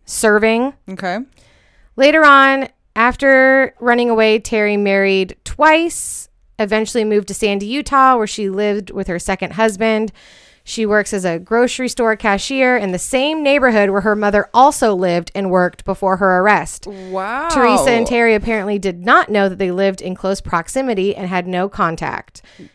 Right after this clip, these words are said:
Speaker 2: Bizarre.
Speaker 1: Terry Knorr died in two thousand eleven at age forty-one of heart failure.
Speaker 2: Oh.
Speaker 1: And that is the tragic,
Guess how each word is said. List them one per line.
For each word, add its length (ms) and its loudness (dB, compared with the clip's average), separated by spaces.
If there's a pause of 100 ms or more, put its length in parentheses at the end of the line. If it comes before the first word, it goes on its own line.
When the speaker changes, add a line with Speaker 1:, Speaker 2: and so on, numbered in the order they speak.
Speaker 2:
Bizarre. 80 -10
Speaker 1:
Terry 380 2 (300)
Knorr 420 0
died 380 0
in 140 -6
two 160 -8
thousand 320 0
eleven 420 0
at 200 -8
age 300 -6
forty-one 680 -2 (140)
of 280 -4 (140)
heart 260 -4
failure. 380 -6
Speaker 2:
Oh. 500 -4 (300)
Speaker 1:
And 160 -4
that 140 6
is 160 2
the 100 -2
tragic, 600 0